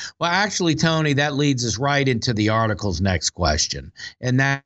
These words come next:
is, how will we touch base about my investment? How does the firm keep up with us? Clearly, because it's your money, you have the right to have a level of communication that makes you feel comfortable.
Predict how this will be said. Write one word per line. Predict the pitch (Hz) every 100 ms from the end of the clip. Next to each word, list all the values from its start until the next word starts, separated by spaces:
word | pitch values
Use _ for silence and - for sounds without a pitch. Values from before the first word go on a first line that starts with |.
| _ 135
is, | 120 113 110 104 95 - - _
how | 143 160 175 175 170 135 131
will | 139 135
we | 113 123 123
touch | 117 131 120 113 87
base | 104 101 101 - -
about | 92 104 104 101
my | 95 92 92
investment? | 90 78 87 82 - 69 - - _ - -
How | 127
does | 147 117
the | 123
firm | 110 104 95
keep | - 101 -
up | 90 -
with | 78
us? | - - - - - - -
Clearly, | 165 196 196 127 113
because | 107 117 131 120
it's | 107 -
your | 123
money, | 104 98 98 104
you | 110 113
have | 113
the | 95
right | 95 101 107 107
to | 98
have | 101 95
a |
level | 92 98 95 101
of | 92
communication | - 98 101 104 104 95 95 - 113
that | 113 95
makes | 90 95 -
you | 107
feel | 107 98 95
comfortable. | 135 135 131 90 76 95 113